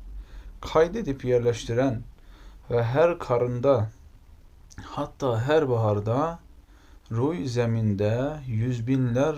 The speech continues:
ordu misal zevil hayatın envalarını ve taifelerini icat eden bir zat-ı kadir alim,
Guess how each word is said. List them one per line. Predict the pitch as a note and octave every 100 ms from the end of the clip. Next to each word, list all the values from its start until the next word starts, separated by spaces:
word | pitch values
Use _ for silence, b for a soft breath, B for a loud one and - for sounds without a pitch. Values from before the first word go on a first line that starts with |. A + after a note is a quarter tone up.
| C#3
ordu | B2 A#2+ A2+ C#3
misal | C#3 A2 A#2+ A#2+ A2+
zevil | G#2 G#2+ A#2+ C#3+
hayatın | C3 G#2+ A2+ G#2+ G#2 G#2 F#2+
envalarını | - A2 G#2 G#2+ G#2 G#2 G#2 G2 G#2 C#3+ E3 - - b b b b -
ve | A2 G#2+
taifelerini | - A#2 D3 C#3 D3 D3+ D3+ D3+ D3+ C#3+ C#3
icat | B2+ D#3 F3 D#3
eden | C3+ C#3 C3+ C3
bir | C3
zat-ı | A#2 G#2 B2 C#3 C3+ -
kadir | - E3 C3 C#3 A#2+ G#2 G#2+
alim, | G2+ A2+ A#2